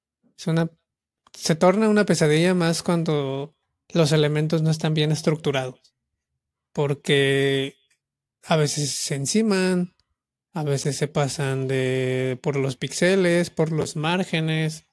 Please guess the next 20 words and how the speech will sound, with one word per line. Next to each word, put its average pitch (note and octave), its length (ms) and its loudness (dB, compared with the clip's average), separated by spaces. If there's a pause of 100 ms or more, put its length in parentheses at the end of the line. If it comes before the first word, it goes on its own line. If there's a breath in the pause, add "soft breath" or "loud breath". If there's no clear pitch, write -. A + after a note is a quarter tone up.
(500)
por D3 200 -8
los C3+ 180 -4
paddings, D#3 880 -2
etcétera, D#3 500 -2
¿no? E3 220 -8 (720)
Entonces, C#3+ 1120 -2 (300)
sí, - 160 2
estas A#3+ 320 2
herramientas, G3 720 0
eh, D#3+ 500 0 (160)
te, D3+ 320 2
te D#3 120 -2
ayudan D#3+ 420 2
a D#3 60 -2
tener D3 360 -2
también D3+ 380 -4
esa D#3 280 -4
parte D3+ 360 -2
mental, D3 560 -4
quizá, E3 420 -6